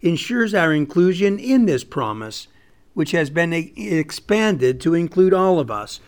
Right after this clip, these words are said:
Jews and Gentiles alike. The metaphor that is used to describe this process is a plant, or more accurately, a stump.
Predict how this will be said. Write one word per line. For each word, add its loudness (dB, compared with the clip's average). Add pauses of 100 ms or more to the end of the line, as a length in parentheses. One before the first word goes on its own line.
(160)
Jews 6
and 0
Gentiles 0
alike. -6 (1500)
The 6
metaphor 4
that 0
is 2
used -2
to -4
describe -6
this -6
process -6
is -4
a -4
plant, -6 (240)
or 0
more 0
accurately, -2
a 0
stump. -6